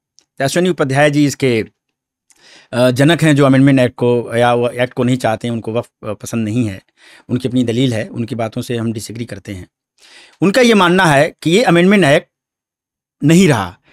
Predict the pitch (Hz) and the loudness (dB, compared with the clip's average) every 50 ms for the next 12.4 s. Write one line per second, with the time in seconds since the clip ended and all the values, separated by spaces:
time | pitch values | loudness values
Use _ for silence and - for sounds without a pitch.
0 | _ _ - - 196 185 185 196 202 - 247 233 220 214 175 165 165 165 175 190 | _ _ -6 -4 -4 -2 -2 -2 0 0 0 2 2 2 2 2 2 2 0 0
1 | 196 190 - - - 185 151 247 233 175 180 180 - 156 131 123 131 156 - - | -2 -4 -6 -6 -4 -2 0 0 2 2 2 2 0 0 0 2 0 -2 -4 -8
2 | - - _ - 127 135 156 156 147 143 135 131 131 151 165 - - _ _ _ | -16 -20 _ -4 0 0 0 2 2 2 2 4 4 2 0 0 -4 _ _ _
3 | _ 131 147 147 - 170 175 170 156 143 - 180 180 160 - - - _ - - | _ 0 0 0 0 0 0 2 0 0 0 -2 -2 -2 -2 -6 -10 _ -4 -2
4 | 127 123 - 123 123 127 120 113 104 - 101 - - 110 107 117 143 - - - | -2 -2 0 0 0 0 0 -2 -2 -6 -10 -8 -8 -6 -6 -6 -8 -10 -14 -8
5 | - - 156 220 214 - 208 180 175 170 185 233 - - 202 180 190 220 214 196 | -4 0 0 0 2 2 2 4 4 4 4 2 2 2 0 2 2 2 2 0
6 | 202 - 240 233 202 180 214 233 - 170 139 127 110 101 92 82 - _ _ _ | -2 -2 0 0 2 2 2 0 0 0 0 0 0 -2 -6 -10 -16 _ _ _
7 | _ _ _ _ _ - _ _ - 151 - 170 151 - 170 175 190 208 208 381 | _ _ _ _ _ -20 _ _ -6 -2 -2 -2 0 0 2 2 2 0 -2 -4
8 | - _ _ _ - 117 135 202 202 185 175 160 175 180 156 170 135 160 143 143 | -12 _ _ _ -8 -2 0 2 2 2 2 2 0 0 -2 -2 -2 0 0 2
9 | 151 160 147 147 160 156 143 131 127 127 - 165 156 - _ _ - 120 120 - | 0 0 0 -2 -4 -4 -2 -2 -2 -2 -2 -4 -6 -6 _ _ -8 -6 -4 -2
10 | - 175 127 123 117 120 123 117 120 131 143 156 - - - - _ - 147 127 | -2 -2 0 0 0 0 0 0 0 -2 -2 -4 -8 -18 -20 -20 _ -6 -4 0
11 | 131 156 160 170 160 - 135 123 123 117 107 95 87 95 117 131 156 156 151 156 | 0 2 2 2 0 0 0 0 0 0 -2 -4 -6 -6 -2 0 0 0 0 0
12 | 123 135 131 123 - 147 147 165 | 0 2 0 2 2 0 0 -2